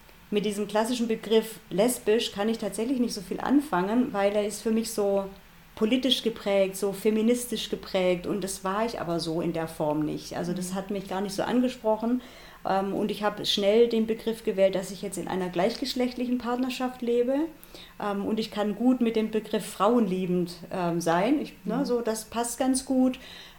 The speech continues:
Speaker 1: Ähm, stört mich aber auch nicht, wenn jemand sagt, "Ich bin lesbisch." So, also das finde ich
Speaker 2: Mhm.
Speaker 1: nicht so schlimm, nur ich würde es als Selbstbezeichnung gar nicht so unbedingt wählen. Das passte irgendwie nicht zu mir und ja.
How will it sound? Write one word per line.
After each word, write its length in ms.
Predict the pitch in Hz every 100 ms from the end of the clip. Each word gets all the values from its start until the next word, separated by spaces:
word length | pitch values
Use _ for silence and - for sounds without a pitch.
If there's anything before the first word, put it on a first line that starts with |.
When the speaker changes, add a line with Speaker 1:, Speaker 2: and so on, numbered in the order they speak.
| -
Speaker 1:
Ähm, 500 | 208 202 196 190 - - -
stört 320 | - 180 185
mich 180 | 226 175
aber 180 | 165 156
auch 120 | 143
nicht, 160 | 170 165
wenn 120 | 165
jemand 280 | 170 170 165
sagt, 200 | 165 170
"Ich 120 | 185
bin 120 | 170 160
lesbisch." 460 | 151 - 139 143
So, 140 | 165 127
also 220 | 156 175
das 160 | 175
finde 180 | - 190
ich 60 | 175
Speaker 2:
Mhm. 60 |
Speaker 1:
nicht 80 | 180
so 60 | 180
schlimm, 300 | - 220 240
nur 100 | 214
ich 120 | 196
würde 140 | 208 196
es 100 | -
als 180 | 185 -
Selbstbezeichnung 720 | 180 - 151 - 180 175 175
gar 140 | 170 175
nicht 140 | 185
so 80 | -
unbedingt 480 | 165 170 160 160 -
wählen. 420 | - 76 147 175
Das 160 | - - - -
passte 280 | - 175 -
irgendwie 320 | 127 143 147 156
nicht 240 | 160 -
zu 120 | 175
mir 360 | 170 165 165 165
und 240 | 156 156 160 - - - - - - - -
ja. 160 | -